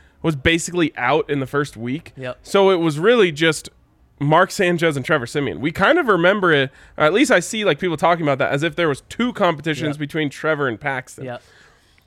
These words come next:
Speaker 1: Mark, let me tell you, Mark Sanchez was dominating the competition.
Speaker 2: Yep.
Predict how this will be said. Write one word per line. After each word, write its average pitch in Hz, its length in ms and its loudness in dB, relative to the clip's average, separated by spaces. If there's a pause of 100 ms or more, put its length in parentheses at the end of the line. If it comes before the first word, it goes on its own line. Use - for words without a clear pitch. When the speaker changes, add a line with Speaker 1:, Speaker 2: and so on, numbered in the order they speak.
(160)
Speaker 1:
Mark, 240 440 2
let 180 180 0
me 349 80 2
tell 190 160 2
you, 101 180 -6 (380)
Mark 208 320 2
Sanchez 233 420 2
was 175 120 -2
dominating 143 580 0
the 120 80 -6
competition. 127 580 -8 (280)
Speaker 2:
Yep. 131 240 -8